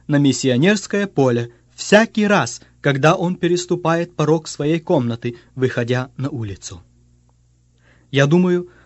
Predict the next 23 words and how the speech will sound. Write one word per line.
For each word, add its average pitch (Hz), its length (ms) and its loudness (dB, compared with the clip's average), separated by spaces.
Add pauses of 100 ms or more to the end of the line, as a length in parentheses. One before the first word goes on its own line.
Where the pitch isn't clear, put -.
что - 240 2
такой 180 320 0
плакат 160 440 -2 (200)
был 156 240 2
бы 139 120 0
нам 127 220 -2
всегда 131 540 -4 (220)
хорошим 165 520 0
напоминанием, 147 840 -2 (280)
чтобы 147 340 2
мы, 151 140 4
выходя 139 540 0
из 165 180 -4
дома, 123 400 2 (320)
читали 127 460 -2
слова: 113 500 -8 (640)
«Внимание! 147 680 -2 (680)
Вы 131 180 0
вступаете 160 840 -2 (320)
на 160 140 6
территорию 127 800 0 (200)
миссионерского 113 880 -4
поля». 98 440 -10